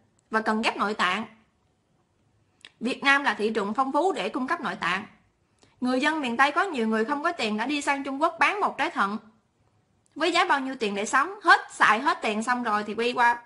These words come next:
đi tiếp bán trái th-, trái thận còn lại. Đó. Qua các bạn thử hỏi những cái người bên ngoài đây có ai người dân Việt Nam nào mà sống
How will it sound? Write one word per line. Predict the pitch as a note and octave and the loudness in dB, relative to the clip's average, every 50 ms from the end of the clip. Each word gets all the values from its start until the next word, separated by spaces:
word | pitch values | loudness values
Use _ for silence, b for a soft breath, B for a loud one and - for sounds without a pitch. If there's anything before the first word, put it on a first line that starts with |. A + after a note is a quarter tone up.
| _ | _
đi | - B3+ B3+ | -8 -8 -4
tiếp | A3+ D#4+ D#4+ - | -4 -4 -2 2
bán | - C#4 D4 E4+ E4+ | 2 2 2 0 -4
trái | E4+ E4+ | -10 -8
th-, | F4 E4+ - - | -8 -8 -4 -2
trái | - D4+ | -2 0
thận | F4 G#3+ F#3+ G3 | 0 0 0 0
còn | G3+ F#3+ F#3+ | 0 -2 0
lại. | F#3+ F3 E3 F#3 F#3 - - _ _ _ _ _ _ _ _ _ _ _ _ _ _ _ _ _ _ _ _ _ _ _ _ _ _ _ _ _ _ | 0 0 -2 -2 -4 -6 -14 _ _ _ _ _ _ _ _ _ _ _ _ _ _ _ _ _ _ _ _ _ _ _ _ _ _ _ _ _ _
Đó. | B3+ B3 F3+ E4+ - - _ _ _ _ _ _ _ _ _ _ _ _ _ _ _ _ _ _ _ _ _ _ _ _ _ - | -2 -2 -2 -2 -4 -10 _ _ _ _ _ _ _ _ _ _ _ _ _ _ _ _ _ _ _ _ _ _ _ _ _ -6
Qua | - C#4 D4 C#4 C#4+ C#4+ C#4 | 2 4 4 4 4 2 -2
các | - F4 - | -4 0 2
bạn | - G3+ A3+ | 2 2 2
thử | B3 A#3 A3+ C#4+ | 0 -2 -4 -2
hỏi | D4 A3+ A#3+ D4+ | 0 0 0 0
những | D4+ C4+ D#4 | -2 -4 -4
cái | F4+ F4+ | -4 -2
người | D4 A#3+ A#3 | -2 0 0
bên | A3+ B3+ C4 | 0 0 0
ngoài | B3 A3 G#3+ A3 | 0 0 0 0
đây | B3 B3+ | -2 0
có | B3+ D#4 | 0 0
ai | C4+ - - C4+ C4 | 0 2 0 0 0
người | C4 B3 A3 | 0 -2 -2
dân | G#3+ B3+ C4 B3 | -2 -2 -2 -2
Việt | A3+ A3+ | -4 -2
Nam | A3+ A#3+ A#3+ B3 | 0 0 0 0
nào | A#3 G#3 | -2 -2
mà | G3+ G3+ G3+ | -2 -2 -2
sống | G3+ - B3+ D4 F#4+ | 0 2 0 0 0